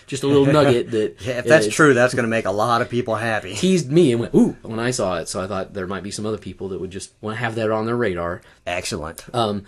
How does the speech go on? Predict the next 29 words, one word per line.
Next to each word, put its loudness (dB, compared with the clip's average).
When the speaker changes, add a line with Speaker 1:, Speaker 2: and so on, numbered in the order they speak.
Speaker 1:
the -4
bigger 6
item -2
of -10
note -8
for, -4
uh, -6
me 0
is, 0
um, -2
this -4
thing -2
called -6
Cyberboard -4
that 0
we 0
actually, -2
um, -2
had -10
the -4
luck -4
to -8
meet, -4
uh, -4
the -2
creator 6
of 2
Cyberboard, 0
uh, 0